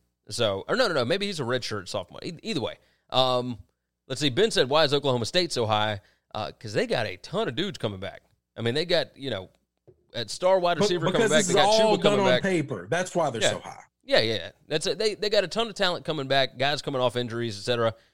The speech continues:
Speaker 1: I mean, we'll see. And they've got a reasonable schedule this year. Like, there's, there's no reason they shouldn't win nine games this year. Matt said it's, uh, it's hard to say a team beat a top ten team week one and then that team sucks the rest of the year. Then the team that beat them gets credit for beating a top ten team.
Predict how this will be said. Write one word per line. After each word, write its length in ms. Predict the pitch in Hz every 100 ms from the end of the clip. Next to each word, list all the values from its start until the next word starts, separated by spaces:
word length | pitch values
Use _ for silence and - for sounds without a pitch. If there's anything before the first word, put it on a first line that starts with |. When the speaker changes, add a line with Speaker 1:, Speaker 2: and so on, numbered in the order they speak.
| _ _
Speaker 1:
I 40 | -
mean, 240 | 120 107 98 _ _ _ _
we'll 140 | 139
see. 180 | 156 156 -
And 160 | 202
they've 80 | 170
got 120 | 165
a 60 | 151
reasonable 380 | 135 139 131 113
schedule 320 | - 120 107
this 160 | 104
year. 160 | 113 104
Like, 160 | 104 104
there's, 300 | 156 139 -
there's 260 | 156 165
no 80 | 131
reason 260 | 117 120 104
they 80 |
shouldn't 240 | 98 120 107
win 100 | 98
nine 200 | 98 95
games 240 | 98 95
this 100 | 87
year. 140 | 92 90 _ _ _ 131
Matt 180 | 151
said 220 | 143 143 131
it's, 180 | 120
uh, 220 | 131 123 90
it's 120 | 113
hard 160 | 185 190
to 60 |
say 160 | 139 156
a 60 | 127
team 280 | 156 143
beat 140 | 120 135
a 40 |
top 280 | 113 139 -
ten 280 | - 127 123
team 320 | 123 120 113 -
week 240 | 127 131
one 300 | 123 123 110
and 180 | - 113
then 100 | 117
that 100 | 117
team 180 | - 113
sucks 280 | - 127 -
the 100 | 110
rest 180 | 110 -
of 80 |
the 60 | 98
year. 320 | 131 127 104 - _ _ _ -
Then 120 | 131
the 80 | 120
team 200 | 143 123
that 100 | 113
beat 160 | 135
them 140 | 127 113
gets 120 | 113
credit 240 | - 120 -
for 60 |
beating 180 | 110 110
a 20 | 107
top 200 | 110 101
ten 180 | 214
team. 180 | 139 90